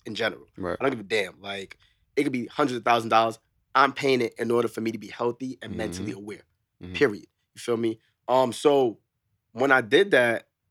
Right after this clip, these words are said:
Speaker 1: I started really seeing a change in myself. And I mean, I was consistent with it, 'cause that's another thing. It's just like the gym. You gotta be consistent if you wanna see change, right? So
Speaker 2: Yeah.
Speaker 1: I was consistent. I went once a week,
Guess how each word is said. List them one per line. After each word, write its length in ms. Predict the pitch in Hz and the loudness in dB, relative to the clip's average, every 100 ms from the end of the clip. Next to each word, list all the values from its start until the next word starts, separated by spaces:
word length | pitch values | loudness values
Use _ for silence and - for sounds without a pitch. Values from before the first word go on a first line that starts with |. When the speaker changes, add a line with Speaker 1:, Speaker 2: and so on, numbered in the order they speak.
| _ _ _ | _ _ _
Speaker 1:
I 80 | 120 | -2
started 340 | 127 - 170 151 | 0 2 2 2
really 240 | 131 139 | -2 -8
seeing 220 | - 123 | -10 -14
a 60 | - | -14
change 320 | - 110 117 | -12 -12 -14
in 60 | 98 | -18
myself. 360 | 98 - _ _ _ _ _ _ _ _ - | -20 -20 _ _ _ _ _ _ _ _ -4
And 140 | 120 | 2
I 80 | 127 | 4
mean, 360 | 139 143 131 113 | 4 4 2 2
I 80 | 120 | 2
was 120 | 139 | 2
consistent 540 | - 101 - 147 - 101 | -4 -10 -4 -4 -6 -12
with 100 | 87 | -16
it, 100 | 92 | -16
'cause 120 | 104 | -4
that's 200 | 120 131 | -4 -4
another 220 | 117 135 | -2 -2
thing. 240 | 101 101 69 | -4 -18 -14
It's 100 | 110 | -10
just 160 | 131 | -8
like 120 | 127 127 | -6 -8
the 80 | |
gym. 220 | 107 135 110 | -2 -2 -2
You 60 | |
gotta 140 | 117 107 | -6 -8
be 60 | |
consistent 460 | 110 117 156 - 107 | -12 -10 -10 -10 -14
if 100 | 107 | -12
you 60 | 113 | -12
wanna 120 | 107 | -12
see 120 | 101 | -10
change, 280 | - 151 101 | -8 -8 -10
right? 220 | 104 120 - - - | -12 -12 -14 -20 -6
So 80 | 98 | 2
Speaker 2:
Yeah. 80 | 127 | 4
Speaker 1:
I 20 | |
was 320 | 135 127 - _ - | 4 2 -2 _ -12
consistent. 540 | 120 - 160 160 107 | -8 0 0 0 -8
I 100 | - | -4
went 380 | 117 131 131 - | 0 0 0 -4
once 300 | 104 107 120 | -10 -8 -6
a 60 | 214 | -4
week, 320 | 170 190 - | -4 -4 -10